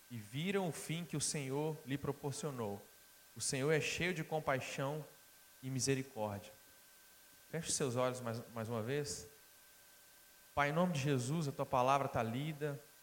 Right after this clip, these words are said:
Peço, Pai, ao Senhor que o Senhor venha ministrar os nossos corações, venha, Pai, ministrar na nossa vida. Possamos, Pai, ouvir a tua voz nessa manhã, que teu Espírito Santo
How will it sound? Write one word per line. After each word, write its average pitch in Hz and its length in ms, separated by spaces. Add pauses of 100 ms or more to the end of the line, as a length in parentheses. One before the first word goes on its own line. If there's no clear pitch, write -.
(800)
Peço, 131 220
Pai, 131 160
ao 131 60
Senhor 131 320
que - 40
o - 40
Senhor 131 120
venha 131 160
ministrar 127 480
os 123 140
nossos 127 240
corações, 123 720
venha, 127 180 (140)
Pai, 127 180
ministrar 131 560
na 123 80
nossa 120 260
vida. 127 460 (760)
Possamos, 127 440
Pai, 131 160
ouvir 127 320
a - 40
tua 139 220
voz 127 260
nessa 127 280
manhã, 123 420
que 127 100
teu 131 140
Espírito 139 500
Santo 135 460